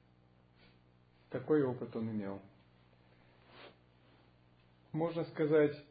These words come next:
он не знал, что такое самоосвобождение, но он его выполнял превосходно. То есть самоосвобождение — это когда, несмотря на различные кармы, мы ориентируемся на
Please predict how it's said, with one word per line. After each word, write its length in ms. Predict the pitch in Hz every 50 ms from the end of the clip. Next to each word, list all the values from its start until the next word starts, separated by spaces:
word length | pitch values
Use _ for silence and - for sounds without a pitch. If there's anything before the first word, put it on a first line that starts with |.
| - _ -
он 220 | 160 160 160 160
не 100 | 156 156
знал, 340 | 147 151 180 190 190 175 151
что 280 | 127 - - - 147 135
такое 440 | 139 131 120 - - 127 117 110 110
самоосвобождение, 1160 | 113 - 120 120 113 113 113 113 - 131 117 131 123 120 110 113 120 113 107 101 101 98 98 98 - - - - - _ _ _ _ _ _ _ _ _ _ _ _ _ _ _
но 220 | - 135 143 156 165
он 160 | 175 170 160
его 240 | 151 143 147 151 147
выполнял 640 | 131 139 139 139 139 127 127 131 143 156 151 147 -
превосходно. 720 | 139 127 123 123 120 - - 120 107 101 101 98 95 95 - - - _ _ _ _ _ _ _ _ _ _ _ _ _ - _ - _ _ _
То 100 | 147 143
есть 320 | 135 131 123 127 - - -
самоосвобождение — 1120 | - 139 131 127 127 123 - - 127 127 127 123 120 123 - 185 185 165 139 123 120 120
это 160 | 117 - 123
когда, 720 | - - 123 120 117 120 139 131 127 123 123 117 110 110 110 - - - - - _ _ _ _ _ _ _ _ -
несмотря 680 | 139 139 135 - 151 143 139 139 151 151 147 139 131
на 120 | 123 123 123
различные 640 | 123 123 123 123 135 127 131 - - 127 120 117 113
кармы, 640 | - - 175 180 165 143 127 117 110 107 - - -
мы 180 | 147 143 147 147
ориентируемся 1000 | 151 151 143 135 135 131 127 127 - 165 160 151 143 131 123 - - - 135 120
на 200 | 117 120 117